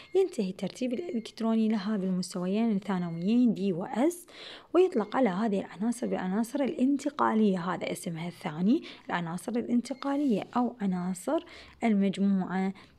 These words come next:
بي، وتقع وسط الجدول الدوري. عناصر تجمع، آه، F، وهي العناصر المتجمعة في أسفل الجدول الدوري، وينتهي ترتيبها الإلكتروني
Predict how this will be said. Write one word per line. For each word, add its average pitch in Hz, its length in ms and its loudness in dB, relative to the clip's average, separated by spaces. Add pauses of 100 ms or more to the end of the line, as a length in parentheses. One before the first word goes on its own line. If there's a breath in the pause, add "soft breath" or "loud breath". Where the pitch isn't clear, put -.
(160)
بي، 226 320 4
وتقع 180 480 -2
وسط 226 480 -2
الجدول 185 680 0 (100)
الدوري. 202 520 2 (3250 loud breath)
عناصر 320 380 2
تجمع، 220 720 2 (480 soft breath)
آه، 196 460 -2
F، - 220 -10
وهي 277 200 2
العناصر 220 540 0 (100)
المتجمعة 185 920 -2
في - 260 -4
أسفل 202 220 -6
الجدول 180 420 -4
الدوري، 214 540 -2
وينتهي 277 480 2
ترتيبها 214 480 -2
الإلكتروني 185 840 -2